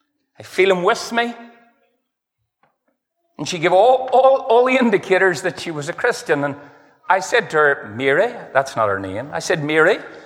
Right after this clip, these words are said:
have you ever actually received Jesus as your Savior?" <laughs> She said, "No, I, I, I don't know." I said, "Would you like to know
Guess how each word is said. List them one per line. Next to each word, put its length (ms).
have 160
you 160
ever 320
actually 480
received 880
Jesus 520
as 160
your 120
Savior?" 520
<laughs> 60
She 60
said, 280
"No, 220
I, 240
I, 100
I 100
don't 180
know." 240
I 120
said, 260
"Would 240
you 140
like 420
to 140
know 880